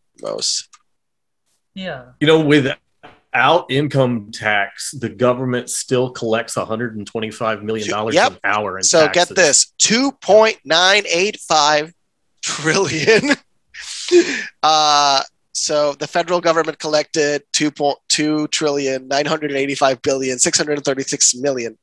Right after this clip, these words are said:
Speaker 1: zero zero zero zero zero zero zero. So they, they rounded it out in total taxes in the first seven months of the fiscal twenty twenty-two. So remember,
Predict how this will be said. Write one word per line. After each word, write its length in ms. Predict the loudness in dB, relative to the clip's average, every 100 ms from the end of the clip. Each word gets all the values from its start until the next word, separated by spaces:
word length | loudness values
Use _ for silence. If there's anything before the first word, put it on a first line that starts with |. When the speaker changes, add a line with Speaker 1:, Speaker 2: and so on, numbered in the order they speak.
| -8
Speaker 1:
zero 240 | -4 -4 -4
zero 200 | -2 -2
zero 180 | -2
zero 180 | -4 -4
zero 160 | -4 -6
zero 160 | -6 -6
zero. 280 | -6 -6 -4
So 120 | -2 2
they, 160 | 0 2
they 120 | 2 4
rounded 340 | 4 4 2
it 100 | 2
out 220 | 0 -2 -8 -18 -16 -14 -10 -4
in 80 | 0
total 220 | 2 2
taxes 360 | 2 2 2 2
in 60 |
the 60 | -2
first 340 | 0 2 2 4
seven 340 | 2 0 -2
months 240 | 0 0 -2
of 80 |
the 60 | -6
fiscal 320 | -4 -4 -6
twenty 260 | -8 -8 -6
twenty-two. 480 | -6 -4 -2 -2 -6 -14 -10
So 200 | 0 2
remember, 500 | 4 4 4 2 0